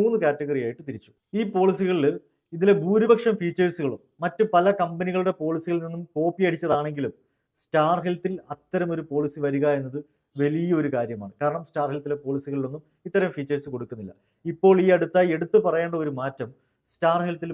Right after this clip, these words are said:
പണ്ടത്തെ പോലെ ക്ലെയിം റിജക്ഷൻസ് ഇല്ല. ഒട്ടുമിക്ക ക്ലെയിമുകളും ക്യാഷ്ലെസ് ആയി തന്നെ നൽകുന്നുണ്ട്. എൻ്റെ പല കസ്റ്റമേഴ്സിനും നേരിട്ട് അനുഭവമുണ്ട്. സ്റ്റാർ ഹെൽത്തിൻ്റെ ഏതെങ്കിലും പോളിസി നിലവിൽ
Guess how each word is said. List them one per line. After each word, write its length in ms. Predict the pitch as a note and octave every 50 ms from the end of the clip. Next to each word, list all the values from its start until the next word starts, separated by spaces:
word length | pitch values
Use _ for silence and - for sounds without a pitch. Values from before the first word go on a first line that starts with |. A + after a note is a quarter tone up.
| - D3+
പണ്ടത്തെ 320 | C#3+ D3 D#3 D3 - D3 D3
പോലെ 140 | D3+ D3 C#3+ - -
ക്ലെയിം 200 | D3 D3 D3+ E3 E3+ D#3
റിജക്ഷൻസ് 460 | D3 D3 D3 C#3+ - - D3 C3+ C#3 B2+ A2+
ഇല്ല. 100 | A2 A2 G#2 - _ _ _ _ _ _ -
ഒട്ടുമിക്ക 640 | D#3 E3+ E3+ _ _ - B3 A3+ F3+ E3 D3 F3 E3+ E3
ക്ലെയിമുകളും 420 | D3 C#3+ D3 D3 D3 D3 D3+ D#3+ - - _ _ _ _ _ _ -
ക്യാഷ്ലെസ് 440 | D3+ D3 D#3 D3+ - F3 E3+ D3 D#3+
ആയി 100 | D3 C#3+
തന്നെ 160 | D3 C#3 C3+ B2+
നൽകുന്നുണ്ട്. 380 | A#2+ A#2 A#2 A2+ G#2+ G#2+ G2+ F#2+ G2 G2+ C3+
എൻ്റെ 140 | D3 D#3 E3 E3
പല 100 | D#3 D#3+ F3 F3
കസ്റ്റമേഴ്സിനും 500 | E3+ E3+ - D#3 D#3 D3 C3+ D3+ D3 D3 C#3
നേരിട്ട് 240 | C#3 D3 C#3+ C#3 C3+
അനുഭവമുണ്ട്. 540 | A#2+ B2+ A#2 G#2 B2+ C3 B2+ A#2 G#2 F#2+ G2+ - _ _ _ _ _ _ _ _ _
സ്റ്റാർ 240 | - D3+ C#3+ C#3+ D3 D#3
ഹെൽത്തിൻ്റെ 300 | D#3+ D#3 D#3 E3 D#3+ D#3+ D#3 D3
ഏതെങ്കിലും 420 | D#3 D3+ D#3+ D#3+ E3 D#3+ E3+ E3+ D#3+ C#3+
പോളിസി 360 | C#3+ C#3+ D3 D3 C#3+ - B2 F#2+ - _ _ _ _ _ _ _
നിലവിൽ 380 | D3+ D3+ D#3+ F3 F#3+ G3+ G3+ G#3